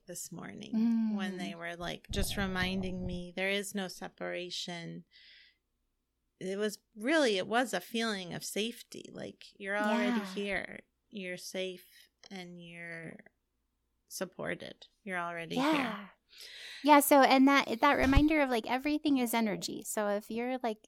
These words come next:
Speaker 2: in this space of feeling that abiding sense of safety, that's where you wanna be, or, like, that sense of self-care and self-compassion, and then
Speaker 1: Mm-hmm.
Speaker 2: everything else will,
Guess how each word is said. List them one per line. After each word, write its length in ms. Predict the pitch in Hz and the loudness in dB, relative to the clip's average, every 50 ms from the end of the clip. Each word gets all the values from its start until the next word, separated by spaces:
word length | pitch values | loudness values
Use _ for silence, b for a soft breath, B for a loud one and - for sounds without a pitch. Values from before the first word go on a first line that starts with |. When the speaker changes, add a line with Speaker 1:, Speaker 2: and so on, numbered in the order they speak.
| _ - | _ -4
Speaker 2:
in 180 | 226 220 220 220 | -2 0 0 0
this 140 | 208 208 | 0 -2
space 480 | - - - - 214 202 202 214 - - | -4 -6 -4 -4 -4 -2 -2 -4 -4 -4
of 140 | 196 190 196 | -8 -8 -8
feeling 540 | - - 208 202 220 233 233 220 208 202 196 | -4 -4 -2 0 2 2 2 2 2 0 0
that 260 | 190 185 185 214 - _ _ b b b b b b b b - | -2 -2 -4 -4 -6 _ _ b b b b b b b b 0
abiding 720 | - 196 185 - 202 202 226 262 262 294 294 269 269 285 | 0 2 6 6 6 6 6 6 6 8 8 8 8 6
sense 260 | - - 254 254 - 240 | 6 6 4 6 8 6
of 140 | 214 202 | 6 6
safety, 960 | - - - 214 233 262 285 294 - - - - 196 190 190 190 180 190 208 B B B B B B B B B B B | 4 0 2 2 4 4 4 4 2 -2 -4 -6 -4 -2 -2 -2 -2 -2 -4 B B B B B B B B B B B
that's 520 | - 220 214 254 269 - - - - - | 2 4 4 4 4 2 0 -2 -2 -4
where 120 | 233 233 226 | -4 -2 -2
you 200 | 233 226 226 214 | 0 0 0 0
wanna 200 | 226 220 214 214 | 0 0 -2 -2
be, 340 | 202 220 214 196 180 - - | -4 -4 -4 -2 -2 0 0
or, 260 | - 185 185 190 190 - | 2 2 2 2 2 0
like, 160 | 208 185 185 - - 208 - | 0 -2 -2 -4 -10 -14 -4
that 260 | - 196 185 - - | 0 0 0 0 0
sense 360 | - - 214 202 208 208 - - | -2 0 0 0 0 -2 -2 -4
of 200 | 208 196 196 - | -4 -4 -4 -4
self-care 500 | - - 208 202 - - - 226 214 208 | 0 0 0 0 -2 -2 -2 0 0 0
and 160 | 202 202 202 | 0 -2 -2
self-compassion, 1000 | - 190 190 - - - 208 - - 208 202 202 214 - - - 208 190 196 196 | -2 -4 -4 -4 -6 -8 -8 -2 0 0 0 0 0 -2 -2 0 0 0 -2 -2
and 200 | - 202 208 202 | -2 -2 0 0
then 100 | 202 202 | 0 0
Speaker 1:
Mm-hmm. 100 | 202 214 | 2 2
Speaker 2:
everything 400 | 226 226 254 240 226 - 220 214 220 | 2 2 2 0 2 0 0 2 2
else 280 | 208 208 214 - - | 2 2 0 -2 -6
will, 300 | 202 196 185 185 190 b | -4 -4 -2 -2 -4 b